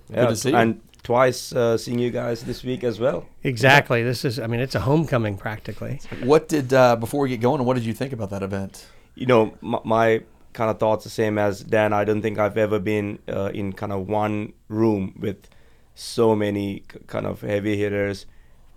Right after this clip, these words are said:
Speaker 2: people who've really been the kind of the pioneers and kind of the
Speaker 3: Right.
Speaker 2: godfathers of, of the business, particularly here in the U S. It was really <laughs> remarkable.
Speaker 3: Yeah, it was, I mean, it was great. And, and
Speaker 2: Everywhere you
Speaker 1: Yeah.
Speaker 2: looked, it felt
Speaker 1: Seriously.
Speaker 2: like, "Oh, there's that one."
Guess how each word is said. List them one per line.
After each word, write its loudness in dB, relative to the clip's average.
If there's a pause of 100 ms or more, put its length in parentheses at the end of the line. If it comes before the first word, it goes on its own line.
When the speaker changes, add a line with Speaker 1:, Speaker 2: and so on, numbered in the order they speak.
Speaker 2:
people 0
who've 0
really -2
been -4
the -8
kind -8
of -8
the -4
pioneers -2
and -10
kind -8
of 2
the 4
Speaker 3:
Right. 0
Speaker 2:
godfathers -4
of, -8
of -10
the -14
business, -6
particularly -6
here -4
in -6
the -8
U -8
S. -10 (420)
It -8
was -6
really -4
<laughs> -4
remarkable. -4 (120)
Speaker 3:
Yeah, -4
it -2
was, -4
I -4
mean, 0
it -8
was -8
great. -2
And, -10
and 0
Speaker 2:
Everywhere 6
you 4
Speaker 1:
Yeah. 2
Speaker 2:
looked, 2 (240)
it -4
felt -6 (320)
Speaker 1:
Seriously. -2
Speaker 2:
like, -4
"Oh, -2
there's -4
that -4
one." -10